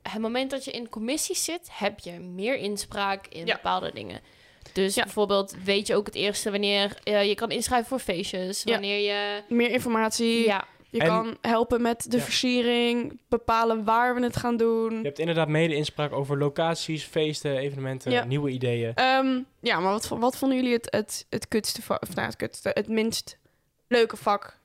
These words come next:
Speaker 2: nu dit?
Speaker 1: Zit tussen bus en comp, to be honest.
Speaker 2: Ja, nou, ik business, want ik ben daar letterlijk niet naartoe geweest, want ik vond het echt saai.
Speaker 3: Ja,
Speaker 2: En ik, ik
Speaker 3: maar
Speaker 2: snap
Speaker 3: business
Speaker 2: dat
Speaker 3: was... Het was echt bedrijfseconomie, gewoon, weer wederom.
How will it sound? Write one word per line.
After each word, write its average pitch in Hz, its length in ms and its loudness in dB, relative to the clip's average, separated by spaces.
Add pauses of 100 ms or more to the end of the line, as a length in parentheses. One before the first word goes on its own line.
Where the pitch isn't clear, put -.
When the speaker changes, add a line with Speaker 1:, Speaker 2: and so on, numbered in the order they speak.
(300)
Speaker 2:
nu 190 200 0
dit? - 360 -2
Speaker 1:
Zit - 280 -10
tussen 247 360 -8
bus 214 240 -6
en 196 160 -8
comp, 156 300 -12
to - 160 -18
be 160 100 -8
honest. 170 460 -8
Speaker 2:
Ja, 185 200 4 (240)
nou, 233 280 2
ik 220 160 2 (120)
business, 208 480 2
want 214 180 -2
ik 208 140 -4
ben 208 160 2
daar 202 220 0
letterlijk 208 480 2
niet 202 120 4
naartoe 202 220 0
geweest, 190 380 0
want 202 180 -2
ik - 80 -12
vond 104 180 -2
het - 220 -4
echt - 340 -2
saai. 208 380 -2 (540)
Speaker 3:
Ja, 127 600 2
Speaker 2:
En 247 120 2
ik, 240 100 0
ik - 60 2
Speaker 3:
maar 139 80 4
Speaker 2:
snap 269 160 4
Speaker 3:
business 277 240 0
Speaker 2:
dat 165 100 4
Speaker 3:
was... - 120 -4
Het 127 120 -6
was 156 120 0
echt 151 200 -4
bedrijfseconomie, 117 880 -2
gewoon, 101 360 -4 (100)
weer 110 140 0
wederom. 104 420 0